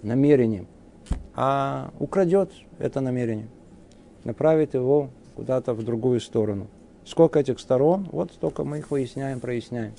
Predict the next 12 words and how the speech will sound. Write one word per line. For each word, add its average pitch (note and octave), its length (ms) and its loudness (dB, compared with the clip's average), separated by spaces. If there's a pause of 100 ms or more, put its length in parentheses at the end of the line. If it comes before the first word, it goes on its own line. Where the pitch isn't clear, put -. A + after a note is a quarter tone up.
(2750)
Тут D3+ 140 -4 (540)
прям D#3+ 260 2 (260)
энциклопедия E3+ 1000 4 (1300)
дурного D3 480 4
побуждения. A2+ 720 2 (1400)
О A#2+ 100 0
нем G3 220 4
снова F#3+ 440 2 (400)
каждый D#3 300 4
раз D#3+ 220 6
говорим C#3+ 500 4
заново. D3+ 560 2